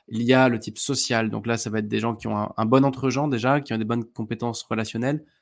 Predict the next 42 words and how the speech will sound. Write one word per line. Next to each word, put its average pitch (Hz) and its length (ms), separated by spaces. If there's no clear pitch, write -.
et 110 80
aussi 131 340
qui 127 140
ont 117 80
un 113 60
certain 113 260
altruisme, 123 440
qui - 160
aiment 117 220
aider 117 280
ou 117 100
transmettre. - 600
Vous 110 300
avez 113 160
le 110 100
type 107 180
co-, - 200
entreprenant. 135 760
Donc 113 160
là-dedans, 117 300
il 117 120
va 107 80
y 104 40
avoir 107 540
les 104 160
managers 123 640
d'un 120 100
côté 139 440
et 135 60
puis 110 180
vous 110 120
allez 107 100
avoir 107 280
aussi 131 480
les 110 140
entrepreneurs 117 540
de 113 80
l'autre. - 360
Euh, - 240
donc 101 160
les 104 60
managers 110 360